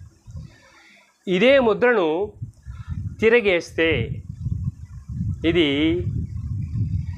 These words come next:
లీలహ్యాన ముద్ర. లీలహ్యాన ముద్ర.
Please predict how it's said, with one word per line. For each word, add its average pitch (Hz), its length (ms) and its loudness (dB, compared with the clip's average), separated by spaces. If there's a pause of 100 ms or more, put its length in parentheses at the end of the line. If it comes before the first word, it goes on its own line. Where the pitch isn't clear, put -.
(640)
లీలహ్యాన 190 920 2
ముద్ర. 131 360 -2 (1700)
లీలహ్యాన 160 920 2
ముద్ర. 139 380 -2